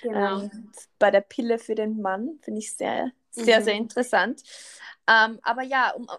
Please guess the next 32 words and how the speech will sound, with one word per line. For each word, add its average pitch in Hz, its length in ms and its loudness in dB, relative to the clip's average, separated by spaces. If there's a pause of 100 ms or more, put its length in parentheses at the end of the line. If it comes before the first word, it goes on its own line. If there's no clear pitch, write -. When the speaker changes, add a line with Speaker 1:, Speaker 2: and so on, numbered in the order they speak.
Speaker 2:
auf 240 140 -6
deine 247 260 -6
Erfahrung 262 340 -8
jetzt 233 200 -14
zurückzukommen. 240 720 -4
Also 220 240 0
du 277 320 -6
hast 247 440 2
die 240 140 -2
Hormonspirale 247 880 0
jetzt, 254 420 -6
äh, 214 180 2
das 214 180 -16
zweite 208 360 -4
Mal. 202 240 -6
Du 220 60 -4
hast 208 160 -6
sie 220 80 -8
jetzt 214 160 -10
schon 208 160 -12
drei 196 260 0
Jahre 202 220 -4
gehabt 220 400 -2
und - 360 -12
deine 196 340 -2
wird 196 100 -8
jetzt 196 220 -12
wieder 202 160 -4
die, 185 180 -14
für - 140 -12
die 190 100 -14
nächsten 185 360 -10